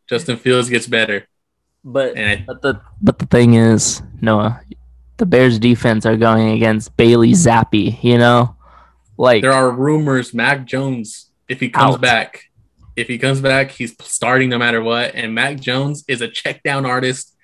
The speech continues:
Speaker 1: Um, he does not throw the ball deep. Like, man, I was watching the Patriots game last week. This guy was just slinging it.
Speaker 2: <laughs>
Speaker 1: Slinging. I'm like, "What is this guy doing on the bench, man? Put him in the game."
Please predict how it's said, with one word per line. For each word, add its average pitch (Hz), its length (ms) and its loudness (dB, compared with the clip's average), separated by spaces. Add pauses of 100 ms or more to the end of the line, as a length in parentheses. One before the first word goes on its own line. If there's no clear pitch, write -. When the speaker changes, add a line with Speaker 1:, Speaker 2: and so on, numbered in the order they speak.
(360)
Speaker 1:
Um, 110 500 -4 (200)
he 131 80 -6
does 120 200 -6
not 135 260 -4
throw 127 120 -4
the 127 100 -4
ball 127 280 -4
deep. 113 340 -8 (560)
Like, - 380 -8
man, 131 200 -4
I 123 40 -2
was 143 100 -4
watching 151 240 -6
the 113 60 -6
Patriots 135 360 -8
game 135 200 -8
last 135 200 -8
week. 117 220 -12
This 147 180 -8
guy 113 200 -2
was 107 140 -6
just - 220 -20
slinging 117 420 -6
it. - 120 -18 (640)
Speaker 2:
<laughs> 185 320 -6
Speaker 1:
Slinging. 143 640 -4
I'm 113 120 -6
like, 117 140 -4
"What 151 140 0
is 190 60 -4
this 196 80 0
guy 185 120 2
doing 160 180 0
on 156 80 0
the 127 80 2
bench, 127 480 -2
man? 107 340 -10
Put 139 120 -10
him 147 120 -8
in 151 80 -6
the 156 60 -6
game." 151 400 -8